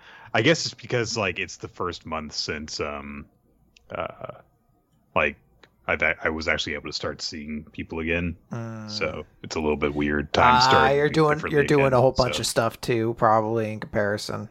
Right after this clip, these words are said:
Speaker 1: Well, I mean, like, it's not a lot, but it's infinitely more than I was doing for a year beforehand, so.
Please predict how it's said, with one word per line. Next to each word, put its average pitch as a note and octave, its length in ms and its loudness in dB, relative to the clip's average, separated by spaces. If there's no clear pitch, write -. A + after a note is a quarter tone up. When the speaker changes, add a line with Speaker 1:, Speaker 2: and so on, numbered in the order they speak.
Speaker 1:
Well, B2+ 140 6
I B2+ 60 6
mean, C3 280 4
like, A2+ 220 0
it's - 160 -8
not F3 160 2
a D#3 40 2
lot, F#2+ 400 -2
but E2 120 -6
it's D#2 240 -10
infinitely A2+ 440 -6
more E2 220 -6
than E2 160 -8
I D2 40 -8
was C#2+ 160 -8
doing D2+ 360 -6
for D2+ 340 -4
a D#2+ 60 -6
year D2+ 500 -2
beforehand, D2+ 720 0
so. E2 360 0